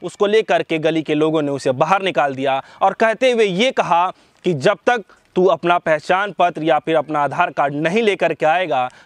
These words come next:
तुझे इस गली में सब्जी बेचने नहीं दिया जाएगा। तो सोच है मेरी उस पत्रकारिता को लेकर के जो आज के समय में लगातार इस कोरोना जैसी महामारी के बीच में लगातार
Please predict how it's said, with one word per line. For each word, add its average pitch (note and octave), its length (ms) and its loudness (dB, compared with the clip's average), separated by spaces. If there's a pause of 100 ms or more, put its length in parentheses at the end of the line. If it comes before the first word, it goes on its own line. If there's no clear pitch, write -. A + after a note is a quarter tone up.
(120)
तुझे F3 240 2
इस D#3 120 -4
गली D#3 200 0
में D3 120 0
सब्जी C3+ 320 -2
बेचने B2 380 -2
नहीं D3 300 2
दिया B2 220 0
जाएगा। G#2+ 440 -6 (200)
तो A#3 100 6
सोच C4 420 2
है G#3 280 0
मेरी G3+ 300 2
उस G3+ 180 0
पत्रकारिता D#3 720 0
को D#3+ 100 0
लेकर D3+ 360 0
के D#3 220 -2 (260)
जो D3+ 180 4 (160)
आज G3+ 340 0
के A3 120 2
समय F#3 320 0
में F3+ 140 0
लगातार D3+ 540 0
इस D3+ 160 -6
कोरोना G#3 320 2
जैसी G3+ 260 -2
महामारी F3 460 0
के E3 160 -2
बीच E3 360 -2
में C#3 220 -2 (280)
लगातार G3 720 2